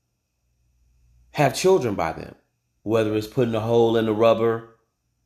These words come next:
or whether it's them even going so far <clears throat> as to go to the trash can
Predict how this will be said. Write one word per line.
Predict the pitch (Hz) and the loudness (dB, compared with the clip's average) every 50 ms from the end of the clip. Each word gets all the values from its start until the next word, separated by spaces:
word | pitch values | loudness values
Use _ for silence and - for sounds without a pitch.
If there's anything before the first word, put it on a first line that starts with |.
| _ _ _ _ _ _ _ _ _ _ _ _ _ | _ _ _ _ _ _ _ _ _ _ _ _ _
or | 104 110 | -2 0
whether | 117 120 110 104 107 110 | 2 2 2 2 0 -2
it's | 110 101 | -2 -4
them | 98 98 113 120 123 120 110 | -4 -2 0 0 0 0 -2
even | 101 120 123 117 113 107 101 | -2 -2 -2 -2 -2 -4 -4
going | 107 117 123 123 120 | -2 -2 -2 -2 -2
so | - 139 131 123 | -4 -4 -4 -4
far | - - 123 127 131 117 110 110 - - - _ _ _ | -2 0 2 4 4 4 2 0 -4 -10 -18 _ _ _
<clears throat> | - - - 127 117 - - _ _ _ _ _ _ _ _ _ _ _ _ _ _ - - _ _ _ _ _ _ _ _ - | -12 -10 -10 -10 -12 -12 -16 _ _ _ _ _ _ _ _ _ _ _ _ _ _ -20 -20 _ _ _ _ _ _ _ _ 2
as | 110 110 - | 2 2 2
to | - 104 | 0 -2
go | 95 113 120 123 | 0 2 2 2
to | 123 139 | 0 -2
the | 104 92 | -4 -4
trash | - - - 123 131 151 165 175 170 - | -6 -4 0 4 4 6 6 4 2 -4
can | - 107 98 98 95 95 95 98 107 | -4 -4 -2 -2 -2 -4 -6 -8 -10